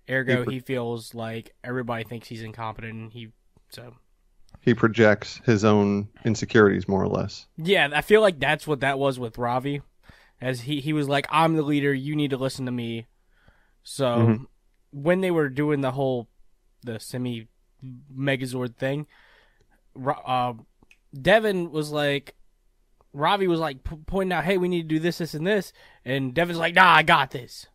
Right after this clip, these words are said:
Speaker 1: You need to listen to me. I'm the team leader." But a few episodes ago, he was just like, "Eh," about the whole team leader thing. So he's letting it get to his head.
Speaker 2: Yeah, it's a slow progression, and I do kinda like that. That, that's also good character development.
Speaker 1: It is.
Speaker 2: It's,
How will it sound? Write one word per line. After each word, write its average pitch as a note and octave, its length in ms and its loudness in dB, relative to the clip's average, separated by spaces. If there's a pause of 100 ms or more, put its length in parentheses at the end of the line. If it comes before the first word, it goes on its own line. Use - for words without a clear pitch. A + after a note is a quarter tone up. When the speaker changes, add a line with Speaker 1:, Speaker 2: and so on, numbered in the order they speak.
(320)
Speaker 1:
You F3+ 200 2
need G3 140 4
to E3 80 0
listen D#3+ 240 0
to D3 40 -4
me. C#3 140 -2
I'm D#3+ 120 0
the D3+ 60 -4
team D3 240 -4
leader." B2+ 320 -2 (480)
But F3+ 280 4
a E3+ 40 -2
few A3 220 4
episodes G3 380 -2
ago, D#3+ 180 2
he F3+ 120 0
was F3+ 140 0
just D#3 140 -10
like, B2+ 300 -4 (420)
"Eh," A#2+ 260 -10 (460)
about C3+ 240 -2
the E3 80 -6
whole C#3+ 160 -2
team C3+ 200 -6
leader C3+ 220 -4
thing. A#2+ 220 -6
So C#3+ 140 -4
he's D3+ 120 -4
letting A3 220 -2
it D3+ 80 -8
get C#3+ 160 -8
to C#3 80 -6
his A#2+ 140 -8
head. A#2 320 -8 (840)
Speaker 2:
Yeah, C3 260 10
it's A2 140 4
a B2+ 60 6
slow F3 180 6
progression, A#2 480 4
and G#2+ 80 6
I A2 60 6
do B2 180 6
kinda A#2 200 2
like G#2+ 220 4
that. G2 240 0
That, A2+ 220 2
that's B2+ 280 4
also B2 300 4
good G#2 260 0
character A2 320 4
development. F#2 580 0 (140)
Speaker 1:
It D3+ 160 -2
is. C3+ 200 0
Speaker 2:
It's, A2+ 220 0